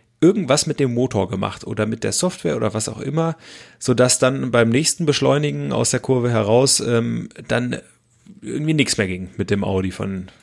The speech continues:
Di Grassi. Er ist dann ausgerollt, musste dann alle passieren lassen, ist dann zwar irgendwie wieder zurückgekommen an die Box, aber,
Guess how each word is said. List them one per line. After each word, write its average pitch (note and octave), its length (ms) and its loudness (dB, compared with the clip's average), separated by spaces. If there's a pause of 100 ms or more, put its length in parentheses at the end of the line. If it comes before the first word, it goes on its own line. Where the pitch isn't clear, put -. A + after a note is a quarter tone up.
(120)
Di A2 40 -6
Grassi. G2 440 -4 (500)
Er - 80 -2
ist A2+ 140 2
dann A2+ 80 0
ausgerollt, D#3 760 4
musste B2 240 0
dann A2+ 160 -2
alle A#2 220 4
passieren C3+ 460 2
lassen, B2 680 -2
ist - 300 -4
dann A#2 100 2
zwar - 220 0
irgendwie C3+ 420 2
wieder A#2 220 2
zurückgekommen A2+ 580 0
an G#2+ 120 2
die G2+ 100 2
Box, G#2+ 280 2
aber, G#2 480 2